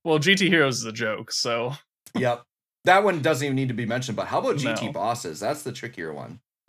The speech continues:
Speaker 1: G T Bosses, I, I brought a double, uh, I think I brought a double Omega lead, and then Sin, Oceanus, Shenron was there, uh, the L R,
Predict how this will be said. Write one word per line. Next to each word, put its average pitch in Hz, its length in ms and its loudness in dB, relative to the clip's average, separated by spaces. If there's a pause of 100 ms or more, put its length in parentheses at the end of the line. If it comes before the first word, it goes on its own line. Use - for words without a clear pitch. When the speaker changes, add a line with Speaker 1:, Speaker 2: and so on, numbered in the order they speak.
(180)
Speaker 1:
G 175 260 -2
T 226 180 -2
Bosses, 127 720 0 (120)
I, 120 220 0 (100)
I 131 100 -2
brought 120 460 -2
a 131 100 -2
double, 117 640 -6 (180)
uh, 104 720 -10 (220)
I - 100 -20
think 131 100 -10
I 143 40 -6
brought 143 180 -4
a 117 60 -6
double 110 340 -6
Omega 107 500 -8
lead, 131 380 -10 (460)
and 113 200 -6
then 104 440 -10 (440)
Sin, 127 760 -4 (1200)
Oceanus, 131 800 -2
Shenron 120 540 -6
was 117 180 -8
there, 113 640 -6 (540)
uh, 107 540 -8 (100)
the 117 400 -8
L 123 320 0
R, 117 580 -2